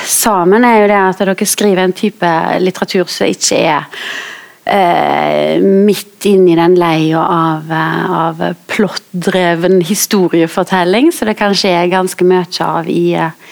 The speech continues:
i norsk og, eh, i, eh, ja, i europeisk, eh,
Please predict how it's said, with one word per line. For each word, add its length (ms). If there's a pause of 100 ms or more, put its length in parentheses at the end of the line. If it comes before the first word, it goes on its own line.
(320)
i 160
norsk 600
og, 240 (220)
eh, 140
i, 360
eh, 280
ja, 260
i 220
europeisk, 840
eh, 260